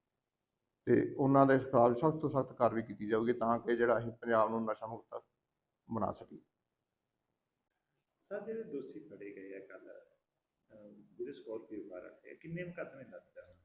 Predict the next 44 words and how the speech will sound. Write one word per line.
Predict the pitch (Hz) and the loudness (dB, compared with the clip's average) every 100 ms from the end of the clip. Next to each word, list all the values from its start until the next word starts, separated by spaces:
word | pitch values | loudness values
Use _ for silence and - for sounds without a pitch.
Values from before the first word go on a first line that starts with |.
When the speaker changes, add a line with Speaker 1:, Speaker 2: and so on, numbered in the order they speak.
| _ - | _ -2
Speaker 1:
ਇਹਨਾਂ | 175 196 | 4 4
ਵਿੱਚੋਂ | 190 190 185 | 4 4 6
ਜਿਹੜਾ | 180 175 170 151 135 123 - - | 8 10 12 12 10 8 2 -8
ਸਤਨਾਮ | - 143 127 127 131 | -10 -4 4 4 4
ਸਿੰਘ | - 139 | -2 -6
ਸੱਤਾ, | 127 - 123 120 | -6 0 2 2
ਉਹਦੇ | - 139 156 | 0 -2 0
ਤੇ | 156 147 | 2 2
ਪਹਿਲਾਂ | 139 147 | 2 0
ਵੀ | 143 | 0
ਇੱਕ | 117 117 | -2 -4
ਹੀਰੋਇਨ | 117 110 110 | -4 -4 -4
ਦਾ | 107 | -6
ਮੁਕੱਦਮਾ | 107 107 101 98 101 _ _ _ | -6 -6 -6 -8 -10 _ _ _
ਚੌਵੀ | 113 101 | -8 -6
ਚ | 101 | -8
ਦਰਜ | 104 104 - | -6 -6 -6
ਹੋਇਆ, | 98 | -8
ਇਕੱਤੀ | 95 98 110 | -8 -10 -10
ਨੰਬਰ | 101 98 98 | -10 -10 -12
ਮੁਕੱਦਮਾ। | 95 95 107 _ _ _ _ _ _ _ _ _ _ - | -16 -20 -20 _ _ _ _ _ _ _ _ _ _ -12
Speaker 2:
ਜਿਹੜੇ | 170 - | -10 -2
Speaker 1:
ਤੇ | 127 113 | 2 2
Speaker 2:
ਸਾਨੂੰ | - | 0
ਕੋਈ | 185 185 185 - - _ | -2 -4 -4 -8 -16 _
ਉਹਨਾਂ | 151 170 | -14 -12
ਤੋਂ | 185 180 | -8 -8
ਹਥਿਆਰ | 170 170 - 127 | -6 -8 -8 -10
ਵੀ | |
ਬਰਾਮਦ | 127 123 110 - _ | -16 -16 -18 -20 _
ਹੋਏ | 104 | -18
ਆ, | 98 | -16
ਜਿਵੇਂ | 101 - _ _ _ | -16 -20 _ _ _
ਤੁਸੀਂ | _ - - | _ -20 -16
ਕਹਿ | 107 110 | -14 -12
ਰਹੇ | 113 | -12
ਹੋ | |
ਕਿ | 113 | -16
ਦੇਸੀ | 113 104 _ 117 | -20 -20 _ -20
ਪਿਸਟਲ | - - _ 113 | -20 -20 _ -20
ਬਰਾਮਦ | - 98 _ - | -20 -20 _ -16
ਹੋਇਆ, | 107 | -16
ਪਹਿਲਾਂ | - 143 165 | -14 -14 -14
ਉਹਨਾਂ | 175 175 | -14 -14